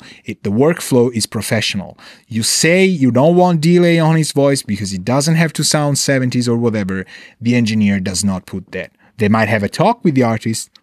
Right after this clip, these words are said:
but they don't do that. The artist himself is also very fine with that. Why is he fine? Maybe he has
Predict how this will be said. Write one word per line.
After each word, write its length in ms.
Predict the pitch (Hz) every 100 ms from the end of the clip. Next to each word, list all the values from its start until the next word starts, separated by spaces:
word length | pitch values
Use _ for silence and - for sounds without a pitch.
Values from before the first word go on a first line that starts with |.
| _
but 100 | 104
they 60 | 101
don't 180 | 95
do 140 | 92 90 - - _ _ _ _ - 107
that. 320 | 110 - - - - _
The 200 | 113 151 -
artist 500 | 240 320 311 196 -
himself 500 | - 110 - 101 127 - -
is 120 | - 143
also 260 | 214 -
very 400 | 165 147 190 190
fine 640 | 175 - - 160 185 151 98
with 160 | 95 90
that. 240 | 78 - _ - - -
Why 300 | 127 170 202
is 220 | 180 143
he 60 |
fine? 240 | 131 71 -
Maybe 680 | 101 117 160 208 220 226 220 _ _ _ _
he 340 | - 196 202
has 500 | 180 175 160 156 -